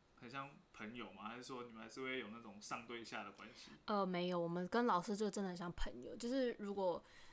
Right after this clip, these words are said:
Speaker 2: 要好老师的话，就是会好到甚至还会约出去吃饭啊。
Speaker 1: 喝酒。
Speaker 2: 那时候还没，不能喝酒，但是就是我们会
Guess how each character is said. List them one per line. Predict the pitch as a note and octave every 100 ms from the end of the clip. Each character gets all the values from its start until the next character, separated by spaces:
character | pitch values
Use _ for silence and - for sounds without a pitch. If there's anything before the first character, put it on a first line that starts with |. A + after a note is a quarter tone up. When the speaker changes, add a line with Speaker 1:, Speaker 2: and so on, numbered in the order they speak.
| - -
Speaker 2:
要 | C#4 A#3+
好 | G#3 F#3+
老 | F3 D#3
师 | - G#3
的 | G3+ F#3+
话， | - A3 F#3 F3
就 | G#3+
是 | G#3+ A3+ G#3 G3+ - - - - -
会 | - E4+ D4+
好 | - G3+ F#3+
到 | F#3+ C#4
甚 | C4+ - C4
至 | A3 B3+
还 | A3+
会 | G#3 A3+
约 | A3 A3 G#3+
出 | G#3 A3+
去 | G#3+ A#3+ G3+ F3+ - -
吃 | - - A3 G#3
饭 | - C4 G#3 F#3+
啊。 | F#3 F#3 F#3
Speaker 1:
喝 | F#3 F#3 F#3+
酒。 | G3+ - - - - - _ - -
Speaker 2:
那 | E4
时 | C#4
候 |
还 | A3
没， | G3
不 | - B3+
能 | F#3+
喝 | F#3 G#3
酒， | F#3+ F3
但 | G#3
是 | A#3
就 | A#3+
是 | A3+
我 | F#3+
们 | F3
会 | A3 G#3